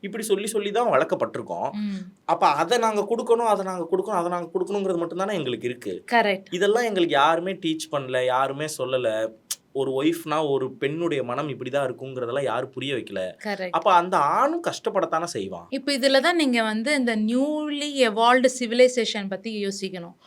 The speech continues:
Speaker 2: முன்ன வந்து இருந்த கட்டமைப்புல வந்து, சமுதாய கட்டமைப்புல வந்து பொ-, பொண்ணு இப்படிதான் இருக்கணும், அப்படிதான் இருக்கணும்னு சொல்லிட்டு வந்தாச்சு.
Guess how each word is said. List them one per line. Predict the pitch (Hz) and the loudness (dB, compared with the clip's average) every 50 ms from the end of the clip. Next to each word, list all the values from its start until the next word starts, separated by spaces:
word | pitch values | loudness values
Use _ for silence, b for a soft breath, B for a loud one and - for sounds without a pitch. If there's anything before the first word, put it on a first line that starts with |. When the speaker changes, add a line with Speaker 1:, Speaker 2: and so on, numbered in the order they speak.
| B B B B B | B B B B B
Speaker 2:
முன்ன | 247 269 302 | 2 4 4
வந்து | 339 330 302 269 254 247 247 294 302 302 285 254 | 4 4 4 4 4 2 2 2 2 2 2 2
இருந்த | 240 233 247 247 240 262 254 247 233 220 208 196 190 190 185 - | 2 2 2 4 6 6 6 6 6 4 4 2 0 -2 -4 -2
கட்டமைப்புல | - 208 208 208 240 247 233 233 220 226 214 202 196 190 | -2 -2 0 2 2 2 2 0 -2 -4 -4 -2 -2 -2
வந்து, | 185 190 185 196 208 247 240 226 | -2 -4 -6 -4 -2 -2 -2 -2
சமுதாய | 233 220 214 214 226 226 226 220 220 | -4 -4 -4 0 0 2 0 0 -2
கட்டமைப்புல | 208 202 208 196 196 190 180 190 185 185 185 | -4 -4 -4 -4 -6 -6 -8 -8 -8 -6 -6
வந்து | 180 175 190 208 254 247 247 | -6 -6 -2 -2 -2 -2 -2
பொ-, | 226 214 190 - - | -2 -6 -6 -4 -4
பொண்ணு | 220 226 226 240 | -2 0 0 0
இப்படிதான் | 220 226 - 208 208 220 214 | -2 -4 -4 -4 -2 0 0
இருக்கணும், | 208 196 208 208 196 | -2 -2 -4 -6 -6
அப்படிதான் | 196 190 202 208 214 202 | -6 -4 -4 -4 -4 -4
இருக்கணும்னு | 196 202 196 196 | -4 -6 -6 -8
சொல்லிட்டு | 208 196 202 185 180 220 214 | -6 -6 -8 -8 -8 -8 -8
வந்தாச்சு. | 202 190 185 180 175 170 170 - 190 | -8 -6 -6 -6 -6 -6 -8 -10 -16